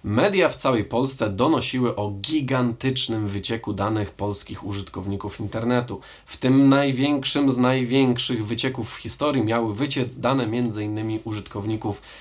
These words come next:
Facebooka, banków i setek innych znanych serwisów, takich jak Librus, O L X czy Allegro. No dobrze,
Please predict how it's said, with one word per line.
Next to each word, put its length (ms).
Facebooka, 600
banków 600
i 140
setek 560
innych 320
znanych 340
serwisów, 520
takich 340
jak 220
Librus, 440
O 80
L 140
X 220
czy 160
Allegro. 380
No 100
dobrze, 320